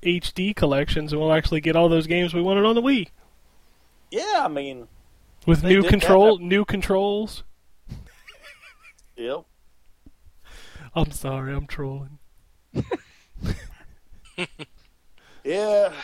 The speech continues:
Speaker 2: stinking troll.
Speaker 1: They see me trolling.
Speaker 2: Yeah. But well, since that I only talked about one game, I'm gonna go ahead and talk about, uh, something that I should have talked about last week,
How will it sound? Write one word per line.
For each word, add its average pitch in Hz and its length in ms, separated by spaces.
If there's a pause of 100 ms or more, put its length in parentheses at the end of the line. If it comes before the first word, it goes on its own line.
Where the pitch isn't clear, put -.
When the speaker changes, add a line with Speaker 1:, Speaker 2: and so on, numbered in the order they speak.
(460)
Speaker 2:
stinking 160 600
troll. 151 640 (100)
Speaker 1:
They 139 140
see 151 220
me 147 120
trolling. 147 540 (1040)
Speaker 2:
Yeah. 101 520 (1120)
But 220 580 (1500)
well, 135 80
since - 380
that 139 480
I 127 120
only 143 260
talked 143 320
about 127 240
one 123 240
game, 131 460 (180)
I'm 160 100
gonna 160 200
go 113 180
ahead 120 160
and 113 140
talk 120 260
about, 117 380
uh, 104 260 (960)
something 147 600
that 131 120
I 127 120
should 151 220
have 135 80
talked - 280
about 131 300
last 156 360
week, 104 340